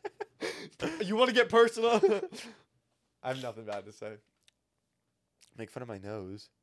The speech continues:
Speaker 1: No, I'm not gonna
Speaker 2: It's
Speaker 1: make
Speaker 2: like,
Speaker 1: fun of
Speaker 2: "Pull out
Speaker 1: you.
Speaker 2: your clarinet, Squidward." <laughs> That was good,
Speaker 1: That's
Speaker 2: dude. I
Speaker 1: actually
Speaker 2: could
Speaker 1: pretty
Speaker 2: use
Speaker 1: good.
Speaker 2: that. <laughs>
Speaker 1: Wait, that's hilarious.
Speaker 2: Dude, I was watching this video, and this guy was rating this person, like, their outfit,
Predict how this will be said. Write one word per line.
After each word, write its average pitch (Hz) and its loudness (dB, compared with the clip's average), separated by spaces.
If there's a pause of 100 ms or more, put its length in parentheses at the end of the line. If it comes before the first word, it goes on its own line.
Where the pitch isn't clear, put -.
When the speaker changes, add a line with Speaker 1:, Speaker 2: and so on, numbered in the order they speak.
(600)
Speaker 1:
No, 104 -14 (340)
I'm 123 -16
not 135 -10
gonna - -18
Speaker 2:
It's 127 -10
Speaker 1:
make 120 -6
Speaker 2:
like, 98 -20
Speaker 1:
fun 113 -16
of 113 -16
Speaker 2:
"Pull 120 0
out 123 2
Speaker 1:
you. 117 -4
Speaker 2:
your 110 -6
clarinet, 104 -6
Squidward." 95 -8
<laughs> - -2
That - 8
was 480 12
good, - 12
Speaker 1:
That's 226 6
Speaker 2:
dude. - 10
I 220 12
Speaker 1:
actually 381 12 (100)
Speaker 2:
could 427 12
Speaker 1:
pretty 196 6
Speaker 2:
use 269 8
Speaker 1:
good. - -14
Speaker 2:
that. 127 4 (1300)
<laughs> - 0
Speaker 1:
Wait, 185 -2
that's 214 0
hilarious. 165 -6 (400)
Speaker 2:
Dude, 117 -2
I 123 2
was 127 -2
watching 147 -10
this 139 -10
video, 113 -6
and 117 -12
this 107 -14
guy 117 -6
was 110 -8
rating 101 -10
this 113 -12
person, 127 -12 (580)
like, 107 -6
their 113 -2
outfit, 101 -2